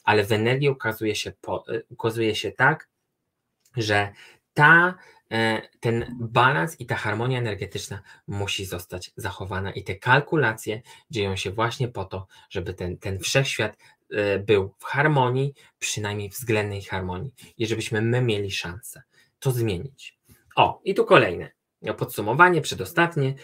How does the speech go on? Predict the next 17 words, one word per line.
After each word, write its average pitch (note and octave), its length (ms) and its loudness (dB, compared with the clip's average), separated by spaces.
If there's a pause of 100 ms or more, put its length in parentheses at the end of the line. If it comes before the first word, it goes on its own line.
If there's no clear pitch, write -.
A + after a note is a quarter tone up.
(220)
My F3 260 6
jako G#3 320 4
osoby C#3 320 2
świadome A2 600 0 (560)
mamy C#3 420 6
czerpać D#3 540 0
doświadczenie A#2 920 -4 (320)
z - 140 -16
pokoleń, A#2+ 640 0 (720)
bo B2 400 2
jesteśmy C#3+ 580 0
wynikiem B2+ 760 2
tych - 180 -10
wszystkich - 440 -8
doświadczeń, F#2 800 -8
czyli G#2+ 380 -8
ja C3 380 6